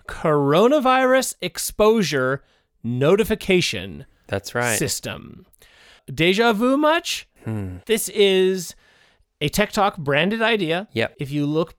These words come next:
Speaker 1: back to one of the first episodes we did on coronavirus,
Speaker 2: Mm-hmm.
Speaker 1: we said, and I quote, something about how Apple could use their wonderful tracking software to find people who are sick.
Speaker 2: Yep.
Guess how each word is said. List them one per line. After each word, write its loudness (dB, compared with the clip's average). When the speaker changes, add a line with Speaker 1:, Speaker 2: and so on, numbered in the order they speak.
Speaker 1:
back -2
to -4
one -4
of -4
the -10
first -4
episodes -4
we -4
did 2
on 0
coronavirus, 0
Speaker 2:
Mm-hmm. -6
Speaker 1:
we -2
said, 2
and -2
I 2
quote, 0
something 0
about -2
how 2
Apple -4
could -4
use 0
their 0
wonderful 0
tracking -4
software -6
to -10
find -2
people -6
who -4
are -6
sick. -4
Speaker 2:
Yep. -2